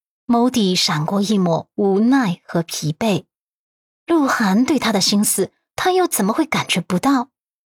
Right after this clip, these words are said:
可他对鹿晗真的只有兄妹之情。在他感觉到鹿晗对他的那份心思后，他曾坚定地说：“只当她是一辈子的妹妹，是自己的亲生妹妹。”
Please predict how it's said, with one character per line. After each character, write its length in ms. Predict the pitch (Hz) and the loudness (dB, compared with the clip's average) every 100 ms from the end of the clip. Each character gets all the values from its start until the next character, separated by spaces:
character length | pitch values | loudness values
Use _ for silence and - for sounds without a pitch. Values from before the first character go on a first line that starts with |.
| - | -8
可 140 | - | -4
他 140 | 311 330 | -2 0
对 140 | 339 | 2
鹿 160 | 330 302 | 2 2
晗 300 | - 208 - _ | 0 -2 -4 _
真 300 | - - 381 | -6 -2 -2
的 140 | 381 277 | 0 -2
只 220 | - 196 | 0 0
有 200 | 208 180 | 0 -2
兄 300 | - - 220 | -2 0 2
妹 200 | 226 185 | 2 0
之 160 | - | 0
情。 420 | 196 - 165 156 - _ _ _ _ _ - | -2 -2 0 -2 -4 _ _ _ _ _ -6
在 140 | 330 | -2
他 140 | 277 294 | 0 0
感 180 | 214 | 0
觉 100 | 202 | 0
到 220 | 196 214 208 | 2 2 2
鹿 160 | 233 | 0
晗 300 | - 190 180 | -2 -2 0
对 120 | 233 | 0
他 160 | 208 208 | 0 0
的 100 | 208 | 0
那 120 | 214 | 0
份 160 | 196 208 | 0 0
心 220 | - 285 | 2 2
思 160 | 285 190 | 0 0
后， 260 | 185 - _ _ - | 0 -2 _ _ -8
他 160 | - | -6
曾 260 | 330 233 240 | -2 -2 -2
坚 300 | - 349 359 | 0 2 2
定 160 | 359 | 2
地 100 | 208 | 0
说： 300 | 180 233 220 - _ - | 0 0 0 -4 _ -6
“只 200 | 220 196 | -2 -2
当 240 | - 311 | 0 0
她 220 | 269 302 | 0 0
是 140 | 302 233 | 0 -2
一 260 | 226 202 | -2 -2
辈 300 | 233 370 359 | -2 0 0
子 160 | 294 190 | 0 0
的 80 | 180 | 0
妹 220 | 196 185 | 2 2
妹， 260 | 175 160 - _ _ _ | 2 0 -4 _ _ _
是 160 | - 320 | -4 -2
自 180 | - 359 | 0 -2
己 140 | 208 | 0
的 200 | 175 180 - | -2 -2 -2
亲 300 | - 339 349 | 0 2 2
生 280 | - 359 370 | 2 2 2
妹 160 | 330 | 2
妹。” 300 | 190 165 156 | 2 0 -2